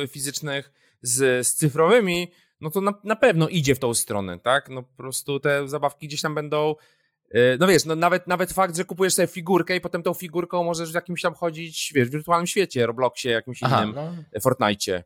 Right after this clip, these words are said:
Speaker 1: nie? Y, więc jest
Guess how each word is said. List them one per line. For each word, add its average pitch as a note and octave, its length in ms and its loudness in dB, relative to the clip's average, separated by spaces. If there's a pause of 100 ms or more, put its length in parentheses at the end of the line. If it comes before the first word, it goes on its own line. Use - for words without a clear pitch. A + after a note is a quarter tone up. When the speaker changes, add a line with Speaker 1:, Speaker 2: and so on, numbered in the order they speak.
(100)
Speaker 1:
nie? D3+ 200 -2 (1500)
Y, A2 320 4
więc B2+ 560 -2 (380)
jest C#3+ 580 0